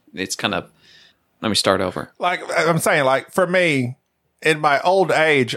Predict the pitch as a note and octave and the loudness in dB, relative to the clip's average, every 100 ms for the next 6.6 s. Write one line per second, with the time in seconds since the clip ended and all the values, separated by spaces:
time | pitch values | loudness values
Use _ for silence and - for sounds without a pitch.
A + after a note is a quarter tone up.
0 | - E3+ E3+ F3 F3+ D3+ - F#3+ C#3 - | -4 -2 -2 0 0 0 0 0 -2 -2
1 | F#3 - C#3+ B2 B2+ F3+ G#3+ D#3+ D3+ D3+ | 0 2 2 2 2 0 0 2 2 2
2 | D3 C3+ C#3 D3+ C#3 C#3+ A#2+ C3+ C3+ C#3+ | 2 2 2 2 0 2 0 2 2 2
3 | C#3 C#3 C3 B2+ F3+ D4+ B3+ - - _ | 2 2 2 2 2 2 0 -4 -10 _
4 | _ _ _ _ _ - C3+ C#3+ C3+ B2 | _ _ _ _ _ -6 -2 0 2 2
5 | A2+ B2+ - F3 A3 A#3 A#3 F#3+ C3 - | 2 0 2 2 2 2 -2 -4 -2 0
6 | B2 A2+ C3+ F#3 G#3+ | 2 0 0 2 0